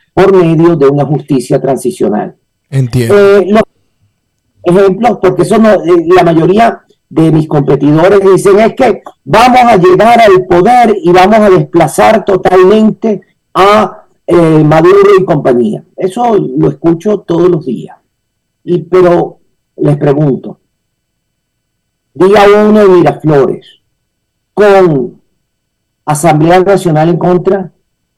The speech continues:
Speaker 1: Tribunal Supremo de Justicia en contra, Fiscalía en contra, Contraloría en contra, Consejo Nacional en contra, Electoral en contra,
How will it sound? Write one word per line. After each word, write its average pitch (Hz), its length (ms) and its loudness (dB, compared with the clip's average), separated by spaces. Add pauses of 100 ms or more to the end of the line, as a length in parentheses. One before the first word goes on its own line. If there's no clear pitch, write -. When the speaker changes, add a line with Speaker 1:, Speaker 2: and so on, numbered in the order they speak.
(160)
Speaker 1:
Tribunal 139 360 0
Supremo 147 420 -4
de 156 80 0
Justicia 143 420 -6
en 143 80 -6
contra, 185 580 -4 (680)
Fiscalía 143 540 -2
en 139 100 -4
contra, 185 640 -2 (200)
Contraloría 127 640 -4
en 139 140 -6
contra, 175 640 -4 (260)
Consejo 135 380 -4
Nacional 123 440 -4
en 117 200 -6
contra, 185 600 -2
Electoral - 460 -2
en - 100 -4
contra, 180 640 -2